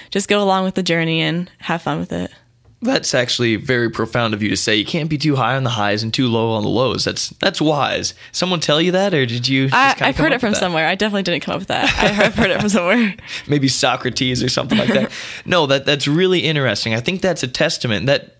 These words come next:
Speaker 2: that just fits so perfectly with how calm you are and how, how relaxed you seem about the whole thing. You don't seem like you're too worried about, "I've gotta have success." Your, your success in track and field and cross country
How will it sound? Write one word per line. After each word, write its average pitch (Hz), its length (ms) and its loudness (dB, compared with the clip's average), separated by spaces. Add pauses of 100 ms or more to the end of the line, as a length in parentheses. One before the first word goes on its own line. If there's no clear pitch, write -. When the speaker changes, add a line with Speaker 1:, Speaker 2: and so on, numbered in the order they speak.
Speaker 2:
that 156 120 -2
just 170 300 -4 (200)
fits 196 200 0
so 175 160 2
perfectly 127 460 0
with 107 140 0
how 123 320 0 (260)
calm 139 380 0
you 151 200 4
are 107 220 2
and 123 80 0
how, 123 320 0 (640)
how 175 200 0
relaxed 165 600 0
you 151 60 0
seem 190 220 0
about 135 180 0
the - 80 -2
whole 143 160 0
thing. - 240 -2
You 123 120 0
don't 151 220 -2
seem 170 320 0
like 147 220 -2
you're 139 100 0
too 165 320 0
worried 147 540 2
about, 131 320 0 (180)
"I've 135 140 0
gotta 151 220 2
have 143 200 2
success." - 460 0 (140)
Your, 170 320 0
your 156 280 -2
success 220 640 0
in 143 200 -4
track 175 340 -2
and 139 120 -4
field 143 280 2
and 127 100 -4
cross 135 240 0
country 127 400 -2